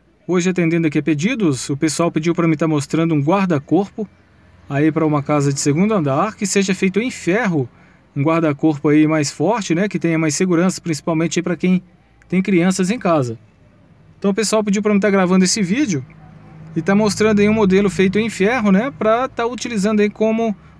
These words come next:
modelo ou até mesmo mandando o serralheiro fazer esse guarda-corpo. Olha só, está exatamente aqui em uma casa de dois andares, tá vendo só?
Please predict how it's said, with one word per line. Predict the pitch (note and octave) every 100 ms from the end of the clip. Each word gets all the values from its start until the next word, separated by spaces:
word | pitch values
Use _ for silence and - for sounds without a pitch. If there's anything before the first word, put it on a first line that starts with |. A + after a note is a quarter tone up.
| F#3
modelo | G3+ E3+ G3 G#3+
ou | G#3
até | G3+
mesmo | G#3+ F3+ G3 F#3 G3+
mandando | F3+ E3 F3+
o |
serralheiro | D#3+ - G#3 G3+ G3+ D#3 F3+ F#3
fazer | G#3+ E3 D3+ E3+ F#3+ - - - - - -
esse | D#3 F#3+
guarda-corpo. | E3 E3 G#3 F3 C3+ -
Olha | F3+
só, | D3+ C3+
está | B2+ G3
exatamente | F3+ G#3+ A3 F#3+ F#3 E3+
aqui | - D3 B2+ - - - -
em | D#3+
uma | D3
casa | D#3 D3+ D3
de | D3+
dois | F#3 A3+
andares, | G3 F3 A#3 C#4+ - - - - -
tá |
vendo | D3 E3+
só? | G#3+ A3